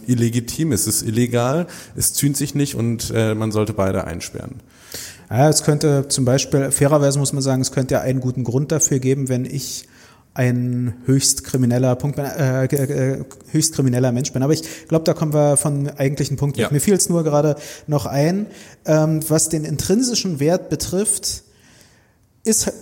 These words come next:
Speaker 2: gibt's halt auf jeden Fall viele physische Use Cases für Bitcoin, äh, für Gold, Verzeihung. Für Bitcoin, so wie ich's jetzt verstanden hab, könnte man argumentieren, dass es informationstechnische Use Cases gibt.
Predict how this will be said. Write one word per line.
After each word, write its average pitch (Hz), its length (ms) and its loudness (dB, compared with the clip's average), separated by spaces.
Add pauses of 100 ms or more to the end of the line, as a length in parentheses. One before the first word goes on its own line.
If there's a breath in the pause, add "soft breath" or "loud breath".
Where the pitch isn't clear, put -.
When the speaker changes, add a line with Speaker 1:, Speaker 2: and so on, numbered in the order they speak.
(540)
Speaker 2:
gibt's - 340 0
halt 175 400 0
auf 151 160 -2
jeden 160 260 0
Fall 151 540 2 (720)
viele 165 380 2
physische 185 680 0
Use 123 340 -2
Cases 123 440 -2
für 139 160 0
Bitcoin, 185 540 -4 (240)
äh, 151 120 2
für 123 360 2
Gold, 135 320 2
Verzeihung. 135 520 -2 (480 loud breath)
Für - 220 2
Bitcoin, 220 560 0
so 190 160 0
wie 180 80 0
ich's - 160 0
jetzt 170 240 0
verstanden 170 500 -2
hab, 185 240 -4
könnte 165 300 -4
man 160 220 -4
argumentieren, 147 880 -2
dass 139 220 0
es 139 120 -2
informationstechnische 139 1400 -2
Use 101 280 -6
Cases - 460 -4
gibt. - 320 -20